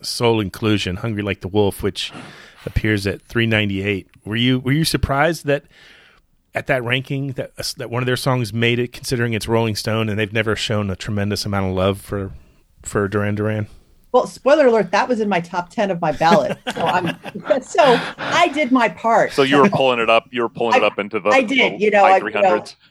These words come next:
Speaker 2: exactly, you know, um, you know, it, it, that actually, I mean, I don't, you know, I'm not gonna say that, you know, "Oh, it was my vote that put it over the edge," 'cause I'm sure someone else voted for it. I'm sure I was not the only one who voted for it, you know, but I'm, I'm happy, you know, I'm, I'm happy and pleasantly surprised that,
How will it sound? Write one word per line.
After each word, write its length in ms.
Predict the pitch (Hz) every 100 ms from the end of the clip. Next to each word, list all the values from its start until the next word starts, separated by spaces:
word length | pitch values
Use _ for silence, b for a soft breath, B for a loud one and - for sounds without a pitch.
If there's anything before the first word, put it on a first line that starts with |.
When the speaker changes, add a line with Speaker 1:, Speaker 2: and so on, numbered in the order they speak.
| b b
Speaker 2:
exactly, 640 | 240 196 233 190 170 139 -
you 120 | 185
know, 240 | 165 147 - -
um, 420 | 196 185 175 170 B B B B _
you 120 | 277 294
know, 160 | 339
it, 240 | - 233 -
it, 200 | 285 285
that 320 | - 269 269 _
actually, 400 | 247 277 - 320
I 60 | 262
mean, 160 | 240 233
I 100 | 254
don't, 240 | 254 202
you 80 | 220
know, 120 | 196
I'm 160 | 196 202
not 180 | 185
gonna 340 | 185 175 165 156
say 320 | 170 196 165
that, 160 | 156 151
you 60 |
know, 120 | 160
"Oh, 220 | 156 - 151
it 60 |
was 140 | - -
my 140 | 170
vote 240 | 165 185 175
that 100 | 165
put 140 | 180
it 40 | 170
over 120 | 151
the 140 | 165
edge," 120 | 165 -
'cause 100 | 202
I'm 140 | 175
sure 340 | 170 - 226 226
someone 380 | - 208 185
else 360 | 170 160 170 - b b b
voted 380 | 175 170 147 131
for 160 | 147 -
it. 60 |
I'm 80 | 160
sure 180 | 170 202
I 60 |
was 160 | 180 175
not 160 | 175 170
the 80 |
only 160 | 156 147
one 40 | 165
who 40 |
voted 320 | 151 139 131 -
for 160 | 147
it, 180 | 127 - b b b _
you 200 | - 214
know, 160 | 170 160
but 280 | 175 175 170
I'm, 240 | 190 196
I'm 200 | 202 226
happy, 500 | 214 240 - 165 -
you 100 | -
know, 180 | 170 156
I'm, 280 | 185 185 180
I'm 160 | 170 175
happy 340 | 185 196 220
and 100 | 185
pleasantly 380 | 170 185 190 180
surprised 640 | 180 175 190 175 170 170 -
that, 280 | 160 151